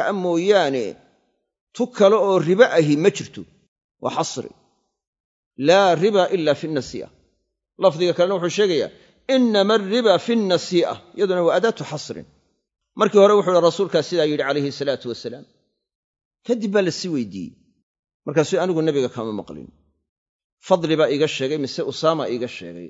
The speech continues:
Labada mid buu yidhi. Cabdullaahi ibnu Cabbaasna caynkaas odhanay. Waa xadiis kale. Tusaalun baynu keenin. Abu Hurayra axaadiis badan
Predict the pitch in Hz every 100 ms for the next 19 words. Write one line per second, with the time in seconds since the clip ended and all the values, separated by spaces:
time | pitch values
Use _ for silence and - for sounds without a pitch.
0 | - 127 127 120 95 87 - _ _ _
1 | _ _ _ _ _ _ _ - 131 170
2 | 135 120 113 113 120 107 92 - 62 58
3 | _ _ _ _ _ _ _ _ 127 127
4 | 170 170 - 113 - _ _ _ 175 180
5 | 208 208 160 156 131 95 73 _ _ _
6 | _ _ _ _ - 202 208 220 247 233
7 | 196 175 202 226 - 170 185 214